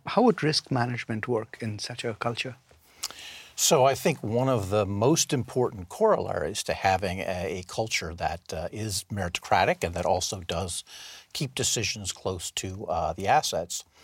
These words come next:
Speaker 2: is a very strong risk management, uh, and independent risk management culture as well.
Speaker 1: Yeah.
Speaker 2: Um, because I think that, uh, we've seen this maybe more in banking than anywhere else, where, uh, when that culture has not really been in place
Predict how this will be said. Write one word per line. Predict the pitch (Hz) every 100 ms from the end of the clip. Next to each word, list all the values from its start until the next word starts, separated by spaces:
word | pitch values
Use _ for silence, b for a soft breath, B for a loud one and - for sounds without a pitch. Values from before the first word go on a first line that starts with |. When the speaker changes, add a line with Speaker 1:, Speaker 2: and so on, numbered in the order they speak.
| B B B B
Speaker 2:
is | 151 143 131
a | 120
very | 107 110 107
strong | - 113 104 95 92
risk | 92 - -
management, | 98 101 117 180 262 - -
uh, | 107 -
and | 104
independent | 107 98 - - 143 120 107
risk | 92 -
management | 95 95 92 107 -
culture | 92 87 - -
as | 101 92 92
well. | 92 - - _ B B
Speaker 1:
Yeah. | B B B -
Speaker 2:
Um, | 101 101 98 95 95
because | 107 92 - 107 95
I | 95
think | - 120 110
that, | - 90 - -
uh, | 98 - 95
we've | 98
seen | 143 104
this | 87
maybe | 107 92 92
more | 92 95 95 85
in |
banking | 78 113 113 92 90
than | 87
anywhere | 87 87 92 196
else, | 107 120 -
where, | 98 98 92 B B B B B
uh, | 107 98 101
when | 104 101 92 98
that | 113 123 -
culture | 120 - - 98
has | 85
not | 107 95 -
really | 104 95 92
been | 90 90
in | 87
place | - 320 - - - -